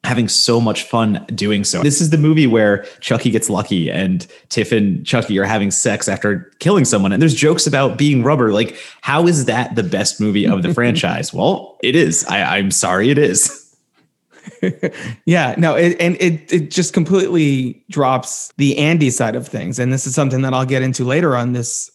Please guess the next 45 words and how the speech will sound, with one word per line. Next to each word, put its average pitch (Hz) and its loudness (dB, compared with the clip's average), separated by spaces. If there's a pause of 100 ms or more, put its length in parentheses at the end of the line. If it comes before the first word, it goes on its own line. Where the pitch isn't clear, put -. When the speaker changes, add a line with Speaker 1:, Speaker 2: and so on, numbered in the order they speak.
(140)
Speaker 2:
on 123 -4
subsequent 127 -4
episodes. 123 -6 (420)
But 139 0
it, 170 -2 (200)
it, 143 -6
what 165 0
it 156 0
does 170 2
is 139 -2
the 147 -2
first 170 -2
three 156 2
are 143 2
the, 139 0
are 139 2
the 131 0
Andy 147 2
story. 123 0
This 147 -2
is 135 -6
the 135 -4 (120)
Chucky 143 -2
and 120 -2
Tiffany 143 -2
story. 117 -2
And 139 0
then 151 2
it 139 0
shifts - -4
to 131 -2 (580)
Nica 170 2
and 151 2
then 147 2
trying 156 0
to 147 0
loop 160 2 (100)
everything 151 0
back 131 -2
around, 117 -2
which 123 -6
is 127 -6
what 135 -2
I 131 0
think 123 -6